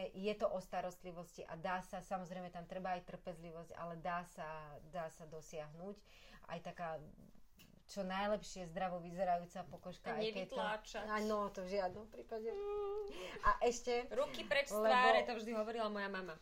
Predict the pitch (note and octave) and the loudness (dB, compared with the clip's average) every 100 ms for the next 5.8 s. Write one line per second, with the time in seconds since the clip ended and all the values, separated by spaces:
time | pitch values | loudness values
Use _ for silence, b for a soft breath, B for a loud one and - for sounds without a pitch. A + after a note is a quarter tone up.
0 | - - G3+ G#3 G3 - G3+ A3 A3 - | -12 -10 -2 0 0 0 0 0 -2 0
1 | G#3 G3 - - A3+ C4 B3+ F#3+ F#3 F3 | 0 0 -4 -4 0 2 4 4 4 -2
2 | F3 F#3 G3+ G3 F#3+ F#3 - F3 F3 - | -4 4 4 4 -2 -6 -2 -2 0 2
3 | A3 B3 A#3 A3+ A3+ A3 G#3+ - C#4 C#4 | 2 4 4 6 4 4 6 6 6 4
4 | C4 B3+ B3+ G3+ G3 G3 A3+ A#3+ G#3 G3+ | 4 2 2 4 2 0 -2 -2 -2 2
5 | A3 A3+ A3+ C4+ A3 G#3+ G3+ G3 | 4 6 4 2 -4 -4 -2 -2